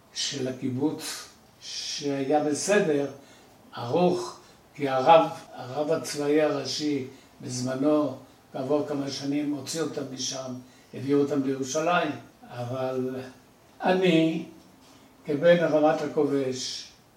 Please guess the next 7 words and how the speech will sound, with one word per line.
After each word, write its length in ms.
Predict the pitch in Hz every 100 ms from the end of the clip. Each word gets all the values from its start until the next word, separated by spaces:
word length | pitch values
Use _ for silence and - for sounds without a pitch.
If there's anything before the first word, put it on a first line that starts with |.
| _ _ _ _ _ -
לא 140 | 185 160
נהגנו 440 | 190 180 170 165
לכתוב 460 | 151 - 165 160 151
כל 160 | 156
שבוע 420 | 147 156 147 151 147
מכתב 380 | 139 - 147 143
הביתה, 440 | 139 127 120 -